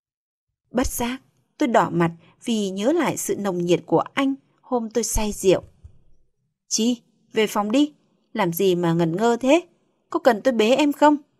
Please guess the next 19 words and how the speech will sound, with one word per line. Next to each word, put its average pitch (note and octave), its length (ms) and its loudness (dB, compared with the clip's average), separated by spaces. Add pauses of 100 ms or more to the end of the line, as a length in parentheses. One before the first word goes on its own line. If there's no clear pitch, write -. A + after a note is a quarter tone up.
(880)
Thật F3 220 -6
lưu A3 220 -2
manh, G3 220 -6 (500)
anh A3 180 -6
Phong A3+ 240 -2
không C4+ 140 -4
sợ - 160 0
chị - 200 -6
Nhi B3+ 260 0
ghen D4 220 4
hay D4 140 2
sao? D4 280 0 (1040)
"Anh D4 140 -2
Hải B3 200 0
đợi F#3+ 220 2
em, C#4+ 240 4 (520)
cất C#4 160 0
đồ A#3 160 2
xong, A3+ 260 -2